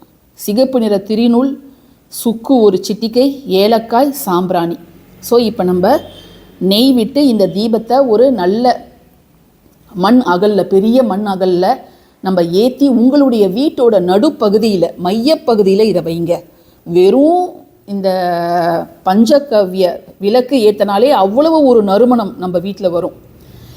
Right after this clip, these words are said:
இந்த பொருள்களை எல்லாம் நீங்க போட்டு ஏத்தும் போது, அஹ், அதாவது அந்த வாசனைக்கு,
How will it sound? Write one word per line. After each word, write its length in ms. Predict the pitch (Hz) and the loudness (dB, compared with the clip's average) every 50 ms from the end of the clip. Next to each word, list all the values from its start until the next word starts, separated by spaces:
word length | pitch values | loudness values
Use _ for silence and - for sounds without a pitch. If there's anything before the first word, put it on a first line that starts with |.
| - - | -14 -6
இந்த 340 | - 180 190 220 233 254 247 | -2 2 2 4 4 2 2
பொருள்களை 580 | 240 - 208 220 269 302 302 320 311 294 269 262 | 2 2 2 2 2 2 2 2 2 2 2 2
எல்லாம் 320 | 254 247 247 269 302 311 | 0 0 0 0 0 0
நீங்க 220 | 285 262 247 214 196 | 0 0 0 -2 -4
போட்டு 360 | - - 220 240 247 247 254 | -4 -2 -2 -2 -2 -2 -4
ஏத்தும் 440 | 196 196 214 220 220 247 233 226 202 | -2 -2 -2 -2 -2 -4 -6 -4 -2
போது, 640 | 208 214 220 202 233 214 185 185 180 185 190 220 262 - - - - - - - - - | 0 0 2 2 2 2 4 4 4 4 4 2 0 -4 -14 -20 -20 -20 -20 -20 -18 -12
அஹ், 380 | - 170 175 170 165 170 165 | -8 -6 -6 -4 -4 -4 -6
அதாவது 320 | 175 170 180 180 220 240 269 | -6 -4 -2 -2 0 0 0
அந்த 200 | 233 202 170 160 | 0 0 -4 -6
வாசனைக்கு, 1040 | 160 175 190 202 233 277 277 - 277 269 247 220 208 - - 247 269 294 294 - | -6 -4 0 0 0 0 0 0 0 0 0 -2 -6 -8 -6 -4 -2 -2 -4 -4